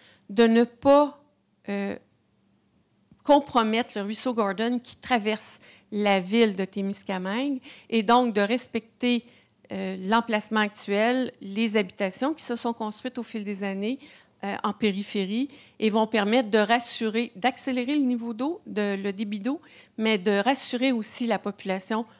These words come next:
en regard de ce, de ce, de ces installations hydroélectriques-là. Les, l'autre mini-centrale, elle est à l'endroit est-ce que vous avez le barrage Lumsden, qui est déjà existant ? Ah, on aura un barrage à gérer.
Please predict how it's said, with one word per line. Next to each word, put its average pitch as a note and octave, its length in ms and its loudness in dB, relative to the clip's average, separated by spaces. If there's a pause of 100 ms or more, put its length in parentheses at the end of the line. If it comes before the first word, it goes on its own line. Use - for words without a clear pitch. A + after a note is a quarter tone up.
en G#3 160 0
regard G3+ 420 2
de F#3+ 160 -4
ce, F#3+ 540 -6 (300)
de G#3 180 2
ce, F#3+ 640 -8 (760)
de A3+ 80 -4
ces A3+ 300 0
installations G#3 580 0
hydroélectriques-là. F#3 960 -12 (1040)
Les, G#3+ 280 0 (120)
l'autre C4 340 6
mini-centrale, A#3+ 840 4 (100)
elle G#3+ 180 -2
est A3+ 100 4
à A3 80 8
l'endroit A3 640 4 (280)
est-ce - 140 -20
que - 100 -14
vous G3 300 -10
avez G#3+ 240 -2
le A3 160 0
barrage G3+ 480 2
Lumsden, G#3+ 800 -4 (100)
qui - 140 -8
est G#3+ 60 -4
déjà G#3+ 320 2
existant ? G3+ 500 0 (140)
Ah, - 280 -4
on G#3+ 200 -4
aura G#3+ 180 2
un A3+ 60 2
barrage G#3 420 -2
à G#3+ 60 -2
gérer. A3 400 -4